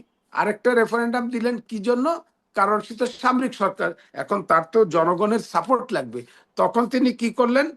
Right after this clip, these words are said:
সেই, সেই সামরিক শাসনের সময় উনি এসে উনিশশো পঁচাশি সালের একুশে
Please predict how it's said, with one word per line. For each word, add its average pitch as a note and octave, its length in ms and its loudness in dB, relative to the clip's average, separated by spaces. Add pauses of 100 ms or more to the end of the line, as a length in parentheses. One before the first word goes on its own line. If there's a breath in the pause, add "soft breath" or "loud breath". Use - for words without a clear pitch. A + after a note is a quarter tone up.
(160)
সেই, D#3+ 220 -4
সেই G3 280 0
সামরিক C4 380 0
শাসনের A#3+ 460 -6
সময় G3+ 320 0 (260)
উনি G3 280 -2
এসে B3 200 2
উনিশশো G#3+ 500 0 (680 soft breath)
পঁচাশি B3 440 -2
সালের G3 340 2 (440)
একুশে A3 480 2